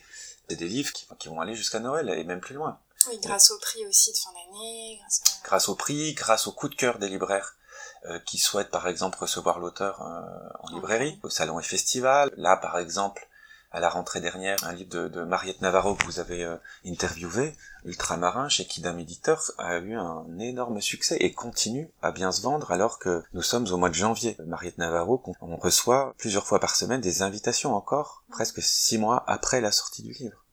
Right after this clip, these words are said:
Speaker 1: Donc c'est pour ça que les publications pour un éditeur comme ça, euh, en octobre-novembre, sont plus compliquées.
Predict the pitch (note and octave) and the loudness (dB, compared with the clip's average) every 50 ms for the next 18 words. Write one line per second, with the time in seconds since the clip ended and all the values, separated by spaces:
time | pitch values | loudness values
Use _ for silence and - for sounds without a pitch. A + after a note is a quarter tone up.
0 | _ - F#2+ G2 - - - F#2+ - - - - - C3+ C#3+ C#3 - - G2 F2+ | _ -4 -4 -2 0 0 0 0 0 0 2 4 6 6 6 6 4 2 0 0
1 | _ _ - - F2+ F#2 F#2 F2+ F#2+ F#2 F2+ F2+ - - A#2 G2+ G2+ F#2+ - A2 | _ _ -8 -4 -2 0 2 4 6 6 6 4 2 0 0 0 0 2 4 4
2 | G#2 - - B2 A#2+ - - F#2 F2+ F2+ F2+ F2+ F#2 - F#2+ F#2 - - F#2+ F2 | 4 4 4 2 0 2 2 2 4 2 0 0 0 2 2 2 2 0 -2 -2
3 | F2+ - - A#2+ A2 G#2+ G#2+ G#2 G2 - - - G2 - - - E2 E2 E2 E2 | 0 2 4 6 6 6 4 2 0 -2 -2 -4 -4 -6 -6 -6 -8 -8 -8 -8
4 | - - G#2 F#2+ E2+ F2 F2 F2 G#2 C3+ D3+ D3+ - - - G2 F2+ - - - | -4 -2 0 0 2 2 0 2 4 2 2 4 2 2 2 0 -2 -6 -8 -12
5 | - A#2+ B2 C3+ D#3 D3+ - - B2 - - B2+ - - A#2+ A#2+ | -10 -6 -4 -4 -4 -4 -6 -8 -8 -6 -6 -4 -4 -4 -4 -6